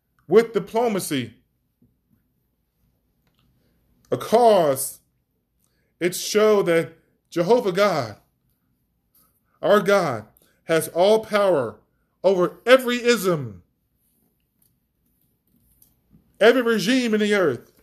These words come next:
Those Hebrew boys proved that. Those congressmen in Tennessee also proved that. The country we live in now, today, United States, is swiftly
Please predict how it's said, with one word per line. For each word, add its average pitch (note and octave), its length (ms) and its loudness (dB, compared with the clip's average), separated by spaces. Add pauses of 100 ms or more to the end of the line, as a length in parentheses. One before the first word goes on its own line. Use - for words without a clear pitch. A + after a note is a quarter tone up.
(880)
Those F#3+ 260 -2
Hebrew B3+ 260 -2
boys A3+ 300 2
proved C4 400 -6
that. C#4 360 2 (720)
Those F3 240 -2
congressmen G#3+ 840 -6 (580)
in E3+ 140 -4
Tennessee A#3 480 0
also G#3 340 0
proved D#3 260 -4
that. G#2 280 -6 (1500)
The C3 100 -10
country G#3+ 340 -2
we G#3+ 60 -2
live A3+ 260 2
in A#3 140 -2
now, A#3+ 320 -2
today, A#3 640 -4 (720)
United G3+ 360 -4
States, C4 640 -2 (920)
is D#3+ 260 -6
swiftly A#3 720 -2